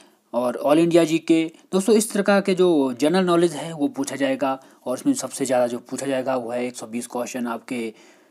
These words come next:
कंप्यूटर साइंस से। तो दोस्तों, हम सीरीज स्टार्ट कर रहे हैं, आप सभी जो है वीडियो को देखते रहिएगा, मैं time to time आपके लिए सभी जनरल साइंस की वीडियो लाते रहूँगा।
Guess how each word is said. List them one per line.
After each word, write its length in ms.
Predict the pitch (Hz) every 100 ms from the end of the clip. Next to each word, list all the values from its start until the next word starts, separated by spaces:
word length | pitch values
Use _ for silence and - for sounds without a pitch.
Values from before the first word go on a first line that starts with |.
| _ _ _ _ _ _ 120 110 - _ - -
कंप्यूटर 380 | 151 156 170 165
साइंस 280 | 180 180 170
से। 200 | 175 175 -
तो 60 | 147
दोस्तों, 380 | 202 226 226 233 233 - - _ _ _ _ -
हम 380 | 160 175 160 113
सीरीज 300 | - 156 156
स्टार्ट 260 | - 156 147
कर 140 | 170
रहे 140 | 165 160
हैं, 240 | 170 165 - _
आप 340 | - 120 - - _ _ _
सभी 320 | - 143 147 156 151 - - _ _ _ _ _ _ _ _ _ 139
जो 160 | 139
है 120 | 143 139
वीडियो 300 | 127 139 147
को 120 | 143
देखते 300 | 143 160 175
रहिएगा, 340 | 175 170 170 170
मैं 320 | - 285 - - _ - _ _ -
time 240 | 139 147
to 80 | 143
time 200 | 147 143
आपके 260 | 135 -
लिए 180 | 131 127
सभी 340 | 123 120 123 117 - _ _
जनरल 240 | 117 127 139
साइंस 260 | 131 127
की 120 | - 123
वीडियो 260 | 117 117
लाते 260 | 113 131 165
रहूँगा। 340 | 156 165 170